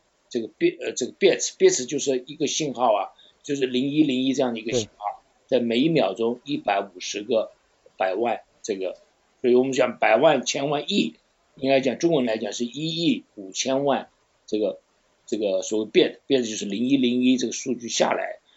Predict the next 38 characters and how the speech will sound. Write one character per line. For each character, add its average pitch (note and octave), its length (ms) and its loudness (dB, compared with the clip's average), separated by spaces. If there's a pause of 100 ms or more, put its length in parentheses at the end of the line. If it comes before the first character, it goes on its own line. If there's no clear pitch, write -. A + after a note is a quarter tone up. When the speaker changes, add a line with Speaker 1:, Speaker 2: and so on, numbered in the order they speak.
(240)
Speaker 1:
那 D#3+ 120 4
这 A#3 140 6
些 G#3 80 8
数 A3+ 200 4
据 F3+ 140 6
的 D#3+ 80 8
话， E3 80 6
Speaker 2:
完 - 100 2
全 - 20 6
正 F#3 120 8
确。 - 0 -
Speaker 1:
代 D#3+ 60 6
表 A#2 140 4
的 A#2+ 120 2
都 C#3+ 180 0
是， C#3 300 0 (220)
就 C#3+ 160 -4
是 C3+ 120 2
我 A2 140 4
们 A#2 160 0
的 B2+ 80 4
一 B2 80 4
些 B2 240 2
所 A2 160 -2
谓 G#2+ 80 0
科 F#3+ 220 4
学 C#3+ 160 2
的 A#2 80 0
数 A2+ 200 -10
据， A2+ 240 -16
您 A#2+ 120 -14
刚 B2 100 0
刚 B2+ 80 0
讲 G2 160 -6
的 G2+ 60 -8
照 B2+ 260 2
相 C3+ 300 2
啦， B2+ 340 0